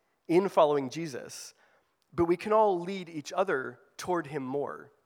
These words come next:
together as a group. And he's safe for us in that regard, for who we are, for who we're becoming and being formed as his followers.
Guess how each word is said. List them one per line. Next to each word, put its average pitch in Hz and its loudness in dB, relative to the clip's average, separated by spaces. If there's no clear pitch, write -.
together 156 -2
as 131 -4
a 127 -6
group. 127 -12
And 156 0
he's 190 -6
safe 196 2
for 131 -6
us 110 -12
in 123 -6
that 127 -6
regard, 120 -4
for 147 -6
who 208 -6
we 170 -4
are, 127 2
for 139 -8
who 165 -4
we're 151 -6
becoming 151 -4
and 123 -8
being 120 -14
formed 113 -2
as 127 -4
his 127 -14
followers. - -12